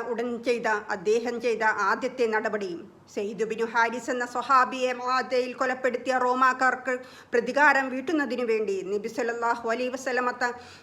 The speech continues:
വഫാത്തിനു തൊട്ടുമുമ്പ് ഉസാമത്ത് ബിനു സെയ്ദുവിൻ്റെ നേതൃത്വത്തിൽ ഒരു സൈന്യത്തെ ഉപ്ന എന്ന സ്ഥലത്തേക്ക് തയ്യാർ ചെയ്തു വെച്ചിട്ടുണ്ടായിരുന്നു. എന്നാൽ ഈ സൈന്യം പു-, പുറപ്പെടുന്നതിനു മുമ്പ് നബി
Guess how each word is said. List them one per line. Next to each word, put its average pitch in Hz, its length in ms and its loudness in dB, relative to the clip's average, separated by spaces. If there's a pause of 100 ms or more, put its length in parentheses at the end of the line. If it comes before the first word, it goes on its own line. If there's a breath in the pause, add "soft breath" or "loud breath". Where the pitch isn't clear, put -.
വഫാത്തിനു 269 540 4
തൊട്ടുമുമ്പ് 269 560 0 (200)
ഉസാമത്ത് 226 560 -2
ബിനു 226 220 -2
സെയ്ദുവിൻ്റെ 233 520 -2
നേതൃത്വത്തിൽ 247 760 -4
ഒരു 240 160 0
സൈന്യത്തെ 269 580 -2 (120)
ഉപ്ന 247 260 -4 (140)
എന്ന 240 200 -2
സ്ഥലത്തേക്ക് 233 640 -2
തയ്യാർ 226 380 0
ചെയ്തു 226 300 -4
വെച്ചിട്ടുണ്ടായിരുന്നു. 180 840 -4 (540 loud breath)
എന്നാൽ 208 360 -2 (200)
ഈ 214 120 -6
സൈന്യം 202 460 -2
പു-, 202 240 -6
പുറപ്പെടുന്നതിനു 202 720 -6
മുമ്പ് 175 280 -6 (320)
നബി 185 220 -8